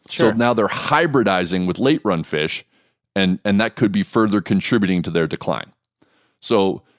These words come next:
Speaker 2: there's, there's this little study, right, that's like, "Well, we figured out it's not what we thought it was." And that might be interesting to biologists,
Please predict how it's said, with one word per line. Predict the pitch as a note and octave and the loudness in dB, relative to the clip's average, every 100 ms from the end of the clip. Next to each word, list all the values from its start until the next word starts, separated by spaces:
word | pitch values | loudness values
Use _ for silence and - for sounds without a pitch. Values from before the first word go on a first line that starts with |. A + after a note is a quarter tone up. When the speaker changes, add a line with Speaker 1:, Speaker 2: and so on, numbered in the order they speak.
| _ _ _ | _ _ _
Speaker 2:
there's, | A2 G#2 | -4 0
there's | A2 G#2 | 0 0
this | G#2 D#3+ | -2 0
little | E3 | 0
study, | - F3 D3 A2+ | 0 0 0 2
right, | A2 G#2+ | 0 -2
that's | F#2 G#2+ | -4 -2
like, | G2 - | -2 -2
"Well, | G#3 D4 D#4 A#3+ G3 | -2 0 0 -2 -6
we | G3+ | -8
figured | F#3+ B3 A#3+ | -4 -2 2
out | A3+ | 0
it's | G3+ - | 0 -4
not | D3 G#3 A3 | -2 0 0
what | G3+ F#3+ | 0 -2
we | |
thought | F#3 C4 B2 | 0 2 2
it | G2+ | 0
was." | F2+ D2 - - _ _ _ F#2+ | -2 -2 -8 -14 _ _ _ 0
And | A#2 | 0
that | D3+ | 2
might | D#3 C#3+ | 0 0
be | B2+ B2 | 0 -2
interesting | A2+ A2+ A#2 F#2 | -2 -2 0 0
to | |
biologists, | E2+ A2+ C#3+ G#2+ F2+ E2 - - - | 2 2 2 2 0 0 -2 -10 -12